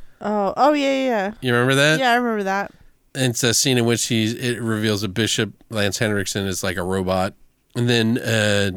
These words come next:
Speaker 2: they, like, mentioned the robot thing in here. So it's like in the, in the previous film, Aliens nineteen seventy-nine, Ash, Sir Ian Holm, is revealed to be a robot. <laughs> In this film, Oliver Martin Freeman is revealed to be a robot.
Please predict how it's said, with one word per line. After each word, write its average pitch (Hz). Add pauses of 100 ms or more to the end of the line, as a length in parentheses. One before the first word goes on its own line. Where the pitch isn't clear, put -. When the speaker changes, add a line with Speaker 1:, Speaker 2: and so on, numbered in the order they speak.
(320)
Speaker 2:
they, 131
like, 113
mentioned 113
the 107
robot 117
thing 135
in 135
here. 143
So -
it's 107
like 117
in 113
the, 120
in 117
the 110
previous 139
film, 113
Aliens 113
nineteen 117
seventy-nine, 110 (380)
Ash, 123
Sir 113
Ian 113
Holm, 110 (220)
is 113
revealed 117
to 104
be 107
a 101
robot. 107 (260)
<laughs> -
In 131
this 151
film, 120
Oliver 120
Martin 113
Freeman 151
is 104
revealed 104
to 95
be 95
a 92
robot. 92